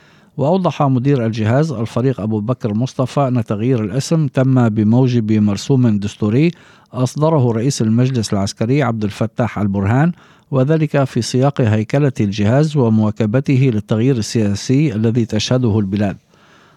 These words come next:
ويأتي هذا التطور عقب مقتل خمسة متظاهرين أمس بالرصاص، من بينهم أربعة طلاب ثانويين في مدينة الأبيض في وسط السودان، عشية استئناف المفاوضات بين المجلس العسكري الحاكم وقادة حركة الاحتجاج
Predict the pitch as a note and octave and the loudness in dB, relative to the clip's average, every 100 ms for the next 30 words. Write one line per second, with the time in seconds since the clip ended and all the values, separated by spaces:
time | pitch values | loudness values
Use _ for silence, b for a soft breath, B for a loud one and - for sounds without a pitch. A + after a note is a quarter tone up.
0 | b D3 F3+ E3 F3 E3+ D#3+ D3 - D3+ | b -2 0 0 0 0 0 -2 -2 2
1 | E3 D3 C3 - C3+ B2+ B2 C#3+ - C#3+ | 2 2 0 -2 0 0 0 -2 -2 -2
2 | B2 - C#3 D3 B2+ G#2+ A2+ A2+ A2 A2 | -2 0 -2 0 -4 -2 -2 0 -2 0
3 | G#2 B2+ C3 F#2 B2+ G#2+ G#2 G#2 G2+ - | 2 2 0 0 0 -2 -4 -4 -4 -2
4 | B2+ D#3+ - B2 A2 B2 B2 A2 G#2+ F2+ | 0 -2 0 0 2 2 2 2 0 -2
5 | B2 A#2 G#2+ G2+ A2+ A2+ A2 F#2 - A2 | -4 -2 -2 -2 -2 0 0 -2 -2 0
6 | G#2 G#2+ B2+ D#3+ D#3+ B2 G2+ G2+ C3 A2 | 2 2 2 2 0 0 0 2 0 0
7 | G2+ G2 C3 D3+ E3 B B B B - | -2 -4 0 0 -2 B B B B -6
8 | C#3 B2+ A2+ C3+ - C3 - G#2+ - A#2+ | 0 0 2 -2 -2 -4 -2 -4 -2 -6
9 | - G#2 C3+ E3+ b b b b B2+ - | -4 0 2 0 b b b b -4 0
10 | F3+ D#3 C3+ - A2 C3 C3+ B2 G#2+ G2+ | 0 0 -2 -4 -2 0 0 0 0 -2
11 | A2 G#2+ B2 D#3 - A#2+ A2 A2 A2 B2+ | -2 0 0 -2 0 0 2 2 2 0
12 | C3 A2 - - A#2 G2 G#2 - A#2+ A2+ | 0 -2 -4 -8 -6 -4 -4 -4 -2 -2
13 | - B2+ - E3 E3+ A#2+ G2+ C3 B2 A2 | 0 -4 0 0 2 -2 -2 -2 0 -2
14 | - - A#2+ G#2 G#2+ F2+ - G#2 C3 D#3 | -4 -4 -2 -2 -4 -6 -4 0 2 2